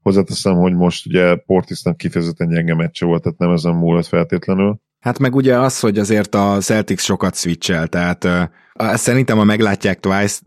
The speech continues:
Speaker 2: ö, akkor azonnal valamilyen pick and roll-lal, akár Jrue Holiday is, ö, rá fog switch-elni, és megpróbálja megverni a periméterről, ami elég jól ment.
Speaker 1: Működött,
Speaker 2: Ja.
Speaker 1: igen, de egyébként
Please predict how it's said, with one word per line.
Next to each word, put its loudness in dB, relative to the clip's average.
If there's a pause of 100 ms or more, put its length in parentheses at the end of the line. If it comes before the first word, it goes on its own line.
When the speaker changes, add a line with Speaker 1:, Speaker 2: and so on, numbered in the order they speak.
(140)
Speaker 2:
ö, 2 (140)
akkor -2
azonnal 2
valamilyen 2
pick -4
and 0
roll-lal, 0
akár -4
Jrue -2
Holiday -2
is, -4
ö, -2
rá -2
fog -6
switch-elni, -2
és -4
megpróbálja -2
megverni -2
a -2
periméterről, -2
ami 2
elég 0
jól -2
ment. -2 (280)
Speaker 1:
Működött, 2
Speaker 2:
Ja. 0
Speaker 1:
igen, 0
de 4
egyébként 0